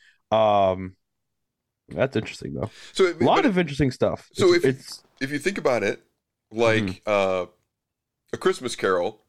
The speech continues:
Speaker 2: has been in the public domain for a long time. That's why there's so many versions of the Christmas Carol, 'cause nobody has to pay for the rights to the story,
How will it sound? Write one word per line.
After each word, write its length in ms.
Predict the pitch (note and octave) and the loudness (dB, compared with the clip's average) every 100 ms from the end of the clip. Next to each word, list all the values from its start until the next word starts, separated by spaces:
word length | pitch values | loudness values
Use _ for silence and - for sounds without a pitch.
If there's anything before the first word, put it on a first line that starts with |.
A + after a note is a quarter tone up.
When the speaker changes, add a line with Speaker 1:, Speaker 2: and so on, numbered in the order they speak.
| _ | _
Speaker 2:
has 140 | G#2 G2 | -8 -4
been 160 | C3 | -2
in 60 | B2 | -2
the 60 | |
public 300 | A2 A#2 A2 | -2 -2 -2
domain 340 | - G#2+ C3 G2 | -4 -2 -2 -2
for 120 | G#2+ | -2
a 60 | G2+ | -2
long 160 | G2 | -2
time. 200 | C3 A#2+ | -2 -2
That's 200 | G2+ - | -2 0
why 100 | A#2+ | 0
there's 180 | G#2+ A2 | 0 0
so 120 | B2 | 0
many 120 | A#2 | 0
versions 320 | G#2 A#2 A2 F#2+ | 0 0 -2 -6
of 60 | |
the 60 | G2 | -8
Christmas 320 | B2+ D#3 C3+ | -6 -6 -8
Carol, 280 | - F#2+ - - - | -2 -2 -2 -10 -8
'cause 140 | A#2+ | -4
nobody 260 | C3 D3+ D3 | -2 -2 -2
has 120 | B2 | -4
to 80 | - | -10
pay 240 | - C#3+ | -6 -4
for 120 | B2 | -2
the 80 | G#2+ | -4
rights 440 | G2 B2 B2 - - - | -2 -2 -2 -8 -14 -12
to 80 | - | -8
the 100 | G#2+ | -6
story, 600 | - - A#2+ D3 E2 - | -6 -2 0 0 -4 -8